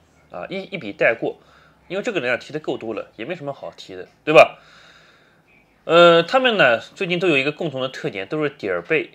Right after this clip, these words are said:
啊。当然，这个点儿背呢，是，都是自找的啊。但凡站在国家，但凡站在民族啊，人民的对立面，他都不会什么有好果子吃。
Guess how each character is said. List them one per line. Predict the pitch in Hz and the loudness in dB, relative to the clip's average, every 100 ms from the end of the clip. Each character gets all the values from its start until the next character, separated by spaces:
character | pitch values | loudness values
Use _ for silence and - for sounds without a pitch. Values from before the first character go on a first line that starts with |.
| _ - | _ -18
啊。 | 87 80 | -16 -10
当 | 143 143 | -6 -2
然， | 139 117 _ | -2 -4 _
这 | 175 | -6
个 | 156 | -6
点 | 127 92 | -4 -4
儿 | |
背 | 92 139 110 | -2 -6 -6
呢， | 90 | -10
是， | - 113 92 - _ | -12 -8 -8 -10 _
都 | 143 | -8
是 | 131 | -8
自 | - 139 | -10 -14
找 | - - 90 | -14 -20 -20
的 | 85 - _ | -20 -20 _
啊。 | 85 82 _ _ _ _ - | -20 -20 _ _ _ _ 4
但 | 196 175 | 6 6
凡 | 143 165 - _ _ _ _ _ _ _ | 4 2 0 _ _ _ _ _ _ _
站 | - 165 139 | 2 2 4
在 | 156 123 | 4 4
国 | - 120 120 | 2 -2 2
家， | 127 120 - _ _ _ _ _ _ _ - | 2 2 -4 _ _ _ _ _ _ _ 6
但 | 208 156 | 8 8
凡 | - 123 131 - _ - | 2 0 0 -8 _ 0
站 | 147 123 | 0 0
在 | 135 120 - _ _ - | 0 0 0 _ _ -12
民 | 113 117 117 | -10 -8 -10
族 | 104 101 _ _ _ _ _ _ _ _ - | -12 -12 _ _ _ _ _ _ _ _ -20
啊， | 90 90 - | -18 -18 -8
人 | 113 | -6
民 | 120 110 | -6 -8
的 | 110 | -8
对 | 107 110 | -10 -8
立 | 101 | -8
面， | 101 110 - _ _ _ _ _ - | -8 -12 -14 _ _ _ _ _ -6
他 | - 117 | 0 0
都 | 113 135 127 | -2 -8 -10
不 | - | -14
会 | - 107 | -14 -14
什 | - | -12
么 | 85 80 _ _ _ _ | -18 -18 _ _ _ _
有 | 110 113 | -6 -6
好 | - 131 156 | -2 0 0
果 | 101 82 | -2 -14
子 | - | -14
吃。 | - 104 | -14 -14